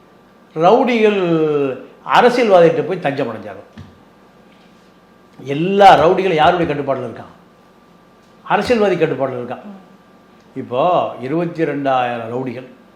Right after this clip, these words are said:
ஆறாயிரம் ஏ பிளஸ் ரவுடிகள், ஒவ்வொருத்தரும் குறைந்தது பத்து கொலை பண்ணியிருக்கான். பத்து கொலை, பதினஞ்சு கொலை முயற்சி வழக்கு, அஞ்சு குண்டாஸ்.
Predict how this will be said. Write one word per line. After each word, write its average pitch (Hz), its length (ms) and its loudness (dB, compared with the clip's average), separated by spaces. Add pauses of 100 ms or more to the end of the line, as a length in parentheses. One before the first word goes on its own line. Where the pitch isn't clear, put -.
(1000)
ஆறாயிரம் 147 920 0
ஏ 170 120 0
பிளஸ் 147 380 -8
ரவுடிகள், 117 400 -12 (880)
ஒவ்வொருத்தரும் 220 1080 2 (380)
குறைந்தது 269 580 4
பத்து 220 440 2
கொலை 233 220 10
பண்ணியிருக்கான். 180 400 2 (2250)
பத்து 180 500 0
கொலை, 262 600 2 (100)
பதினஞ்சு 190 600 2
கொலை 180 280 2
முயற்சி 151 440 -6
வழக்கு, 127 400 -8 (680)
அஞ்சு 160 380 -2
குண்டாஸ். 131 640 -10